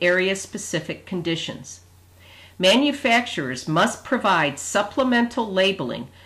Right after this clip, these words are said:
for each S L N registration. You must have the S L N labeling in your possession to use the pesticide for that purpose. The registration numbers of special local need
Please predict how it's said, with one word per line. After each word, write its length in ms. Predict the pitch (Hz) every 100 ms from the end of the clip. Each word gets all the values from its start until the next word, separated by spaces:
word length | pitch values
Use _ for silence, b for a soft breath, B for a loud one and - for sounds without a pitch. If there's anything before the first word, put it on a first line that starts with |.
| B -
for 260 | 190 160 190
each 380 | 190 220 - -
S 300 | - 208 -
L 300 | 170 165 170 -
N 400 | 147 143 156 156
registration. 880 | 156 147 147 - - 147 143 - - - _ _ _ B B B B B
You 140 | 208
must 360 | 202 247 311 -
have 280 | 247 202 196
the 160 | 160 -
S 240 | 208 247 -
L 280 | 214 226 -
N 340 | 175 180 175
labeling 600 | 170 208 233 143 127 123 -
in 220 | 190 247
your 160 | 254
possession 720 | 254 254 226 180 185 127 127
to 160 | - 165
use 420 | 147 196 285 294
the 80 | -
pesticide 800 | - 151 - 160 - 147 143 143
for 280 | - 156 143
that 260 | 143 139
purpose. 580 | - 175 - - - - - - B B B B
The 100 | 196
registration 840 | 180 254 320 - 285 269 262 240 165
numbers 460 | 143 127 135 -
of 160 | - 165
special 540 | - 185 196 254 240
local 400 | 202 202 208 233
need 420 | 214 196 202 190